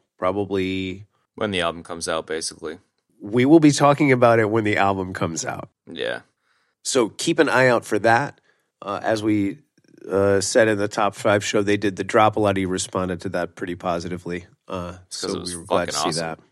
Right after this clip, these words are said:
Speaker 1: Yeah, 'cause it was fucking awesome, for sure. And that's all I got. Algorithm, what do we got going on next week?
Speaker 2: We are wrapping up our book club, initial book club series,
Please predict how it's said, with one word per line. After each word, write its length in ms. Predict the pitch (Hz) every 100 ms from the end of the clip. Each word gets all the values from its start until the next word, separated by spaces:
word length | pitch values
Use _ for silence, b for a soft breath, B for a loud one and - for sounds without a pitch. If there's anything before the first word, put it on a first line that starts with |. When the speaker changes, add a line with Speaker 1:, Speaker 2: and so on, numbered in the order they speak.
| _ _ -
Speaker 1:
Yeah, 160 | 101 85
'cause 180 | 92 82
it 60 |
was 180 | 80 80
fucking 280 | - 80 80
awesome, 340 | 76 76 76 -
for 120 | -
sure. 280 | - 85 73 - _ _ _ _ _ _ _ _ _ -
And 300 | 110 110 107
that's 180 | 117 131
all 100 | 117
I 100 | 110
got. 240 | 113 95
Algorithm, 420 | 117 127 120 104
what 80 | 104
do 60 | 131
we 80 |
got 120 | 147 135
going 160 | 131
on 140 | 123 110
next 220 | 110 -
week? 180 | 76 - _ _
Speaker 2:
We 160 | 73 87
are 120 | 92
wrapping 460 | 85 104 120 131
up 300 | 58 92 95 -
our 520 | 82 85 82 80 -
book 420 | 82 80 85 101 -
club, 380 | - 87 80
initial 460 | 85 92 120 - 78
book 220 | - -
club 320 | - 50 50
series, 720 | - 60 52 50 - - -